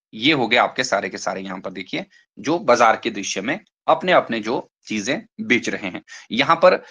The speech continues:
जो चूरन की बात मैंने कही ना, उसको थोड़ा सा ध्यान में रखिएगा, वो बड़ी इंपॉर्टेंट है, देखना वहां से प्रश्न आपको आ सकता है। चूरन साहब जो खाता, ठीक है, उसको एक बार आपने देखना, वो बड़ा ही इंपॉर्टेंट है,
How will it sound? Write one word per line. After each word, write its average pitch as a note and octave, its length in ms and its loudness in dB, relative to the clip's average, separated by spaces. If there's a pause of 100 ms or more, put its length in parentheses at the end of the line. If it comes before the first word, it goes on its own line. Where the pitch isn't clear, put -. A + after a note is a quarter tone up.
(240)
जो C3+ 300 4
चूरन D#3 340 6
की F3+ 120 2
बात C3+ 240 4
मैंने B2 140 0
कही A#2+ 220 0
ना, - 100 2
उसको D3 380 -2
थोड़ा B2+ 220 4
सा C3+ 120 2
ध्यान A2+ 240 4
में A#2 80 2
रखिएगा, C3 320 2
वो D3 180 0
बड़ी B2+ 160 4
इंपॉर्टेंट A#2 500 0
है, A#2 60 2
देखना A2+ 260 -2
वहां A#2+ 260 0
से - 140 -8
प्रश्न A2 300 -4
आपको G#2 240 0
आ G#2 100 6
सकता - 280 -6
है। C3 200 0 (360)
चूरन A#2+ 300 2
साहब G#2+ 300 4
जो G#2 140 -4
खाता, - 400 -4 (260)
ठीक C3 160 -6
है, - 140 -2 (320)
उसको C3 320 2
एक A2+ 160 2
बार G#2+ 140 6
आपने A#2+ 380 -2 (1120)
देखना, A2+ 460 -2 (160)
वो A#2+ 440 -2
बड़ा A#2 240 6
ही B2 400 -4
इंपॉर्टेंट G#2 520 -6
है, - 160 -10